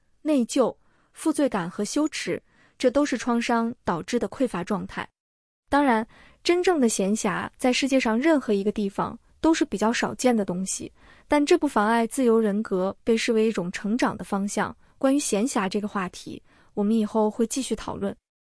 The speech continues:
今天的视频就先到这里。如果你有任何问题或个人的困惑想找我咨询，请联系我的邮箱。如果你无法付费或无法加入会员，也请联系我，我会提供其他方式。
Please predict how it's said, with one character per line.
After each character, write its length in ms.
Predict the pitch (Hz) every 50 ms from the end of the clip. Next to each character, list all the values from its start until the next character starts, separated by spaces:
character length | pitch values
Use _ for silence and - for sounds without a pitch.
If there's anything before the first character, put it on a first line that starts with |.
| _ _ _ _ _ _
今 220 | - - 277 285 277
天 160 | 302 294 277
的 80 | 269
视 180 | 254 - - 262
频 420 | - - - 190 180 180 185 214 - _ -
就 140 | - - 226
先 180 | - - 233 233
到 140 | 233 214
这 160 | 208 214 208 175
里。 180 | 160 - - _ _ _ _ _ _ _ _ _ _ _ _
如 140 | - 277 294
果 100 | 311 302
你 120 | 302 302
有 120 | 311 277
任 220 | 240 247 320 330 311
何 160 | - 240 226
问 180 | 247 240 226 220
题 240 | - - 196 202
或 280 | 214 - - - 233 233
个 180 | - - 320 277
人 140 | 233 208
的 80 | 226 233
困 200 | - - 269 240
惑 140 | - 240 233
想 180 | - 208 185
找 160 | 180 - 196 226
我 140 | 233 220
咨 160 | - - 254 254
询， 340 | - - 196 170 160 165 - _ _ _ _ -
请 140 | - 220
联 140 | 196 190 196
系 140 | 208 - 269
我 100 | 233 190
的 100 | - 180
邮 140 | 175 175 196
箱。 340 | - - 247 240 240 247 269 _ _ _ _ _ _ -
如 120 | 254 262
果 100 | 302 302
你 100 | 294 247
无 160 | 208 202 226
法 220 | 285 - 269 214 -
付 160 | - - 254
费 380 | 220 - - 254 226 190 - _
或 220 | _ - - 247 226
无 160 | 214 220 262
法 200 | 285 - 240 196
加 200 | - 233 226 240
入 100 | 233 220
会 200 | - - 233 208
员， 280 | 190 180 170 170 180 - _ _ _ _ -
也 120 | 220 233
请 160 | - - 214
联 180 | 185 170 165 190
系 160 | - - 262
我， 260 | 233 202 170 113 - _ - _ _ _ _
我 80 | - 214
会 140 | - 240
提 160 | 226 - 220 208
供 200 | - 233 240 240
其 160 | - - 214
他 200 | - - 320 330
方 240 | - - 220 208 208
式。 280 | - - - - -